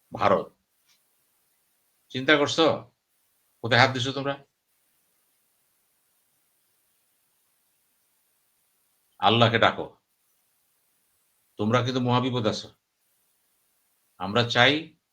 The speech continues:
তোমরা জয়ী হও। তোমাদের ত্যাগ তিতিক্ষা জাতির জন্য খুব জরুরি, খুবই জরুরি। এই প্রতিবাদ খুব জরুরি ছিল। ওই যে বলতেছো,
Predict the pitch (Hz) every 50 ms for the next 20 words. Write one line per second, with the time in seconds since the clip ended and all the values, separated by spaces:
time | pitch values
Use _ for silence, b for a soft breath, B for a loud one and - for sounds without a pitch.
0 | _ _ _ _ _ - 98 98 104 101 98 98 92 82 - - 65 58 - _
1 | _ _ _ _ _ _ _ _ _ _ _ _ _ _ _ _ _ _ _ _
2 | _ _ - 87 95 98 107 107 - 120 113 117 - 107 107 113 110 - 117 107
3 | 110 104 110 113 113 113 107 107 101 107 104 110 127 127 135 123 101 - - -
4 | _ _ _ _ _ _ _ _ _ _ _ _ _ - 156 160 202 196 160 170
5 | 165 151 143 117 101 80 - - _ _ _ _ _ _ _ _ _ _ _ _
6 | _ _ _ _ - 123 120 123 151 147 151 151 151 147 - - 151 139 147 147
7 | 139 139 120 - 113 101 85 71 69 - _ _ _ _ _ _ _ _ _ _
8 | _ _ _ _ _ _ _ _ _ _ _ _ _ _ _ _ _ _ _ _
9 | _ _ _ - 107 120 123 127 139 139 143 143 120 117 147 156 160 160 -